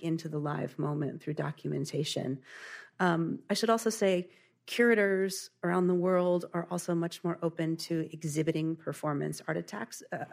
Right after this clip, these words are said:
performance artifacts across the performing arts. There was a groundbreaking exhibition on Judson Dance Theater not so long ago. Um, and so I feel like, um, live experience is having a, a really powerful moment here. That said, there is the entire Instagram genre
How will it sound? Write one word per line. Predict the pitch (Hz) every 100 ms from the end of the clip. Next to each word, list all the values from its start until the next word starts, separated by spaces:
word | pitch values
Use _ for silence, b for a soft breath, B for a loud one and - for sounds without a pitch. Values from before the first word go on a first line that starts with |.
| -
performance | - 180 180 170 -
artifacts | 175 175 160 -
across | - - - 160
the | -
performing | - 160 165 160 160
arts. | 156 - - B B B
There | 185
was | 170 170
a |
groundbreaking | 156 170 165 180 175 156 143 - 143
exhibition | 147 - 151 156 - 156 156
on | 156 147 156
Judson | 156 156 156
Dance | 143 135 147
Theater | - 98 - - b b b -
not | 156
so | - 151
long | 147 147
ago. | 143 151 151 151 -
Um, | 160 143 147 - b b b -
and | 190
so | - 190 180
I | 175
feel | 180 - 208
like, | 196 180 170 - _ -
um, | 160 151 151 - b -
live | 165 156 185
experience | 180 - - 170 175 185 185 -
is | 165
having | - 160 156 147 - - _ _ _
a, | 160 151 -
a | 156
really | 160 156
powerful | - 143 151 -
moment | 151 160 185
here. | 208 220
That | 175 175 -
said, | - 196 202
there | 180 170
is | 160
the | 160 -
entire | 156 - - 165 165 160 165
Instagram | 156 151 - 160 151 147
genre | 151 151 147 151